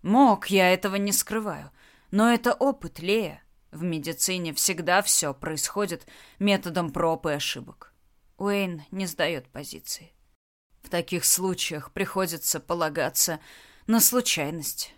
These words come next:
Представь, скольким людям это поможет вернуть любимых людей с того света.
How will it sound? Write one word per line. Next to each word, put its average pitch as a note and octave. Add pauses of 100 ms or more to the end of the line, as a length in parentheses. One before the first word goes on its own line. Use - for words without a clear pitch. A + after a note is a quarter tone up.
(140)
Представь, C4
скольким G#3
людям F#3 (220)
это A3+
поможет A#3
вернуть A3
любимых A3
людей A#3
с -
того E3+
света. E3+